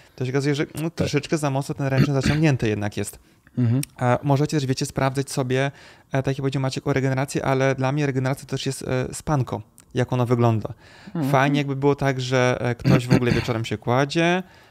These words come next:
Speaker 1: e, najcz-, lepiej jakoś przed północą, dziesiątej i tak dalej, w miarę szybko zasypia,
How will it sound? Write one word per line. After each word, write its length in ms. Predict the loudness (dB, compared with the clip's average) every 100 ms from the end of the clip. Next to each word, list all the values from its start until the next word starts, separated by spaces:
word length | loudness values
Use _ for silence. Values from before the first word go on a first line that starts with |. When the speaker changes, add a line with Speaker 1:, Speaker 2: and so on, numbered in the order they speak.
| _
Speaker 1:
e, 160 | -6 -4
najcz-, 300 | -4 -8 -6
lepiej 240 | -4 -4 -4
jakoś 240 | -6 -8
przed 180 | -12 -16
północą, 540 | -8 -2 -2 0 -2
dziesiątej 460 | -2 -2 -4 -2 -4
i 40 |
tak 140 | -2 -2
dalej, 460 | 0 0 0 -2 -4 -14 _
w 120 | -6 0
miarę 340 | 2 4 2
szybko 300 | -2 -4 -2
zasypia, 560 | -2 -2 -4 0 -2